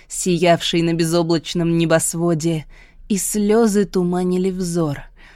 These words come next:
мешая ясно увидеть его лицо.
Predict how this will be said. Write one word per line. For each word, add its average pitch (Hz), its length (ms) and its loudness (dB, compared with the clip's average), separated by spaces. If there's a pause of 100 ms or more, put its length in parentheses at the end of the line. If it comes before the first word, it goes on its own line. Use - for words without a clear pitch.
(140)
мешая 165 500 2
ясно 156 640 0
увидеть 147 520 -2
его 147 220 -2
лицо. 151 540 -4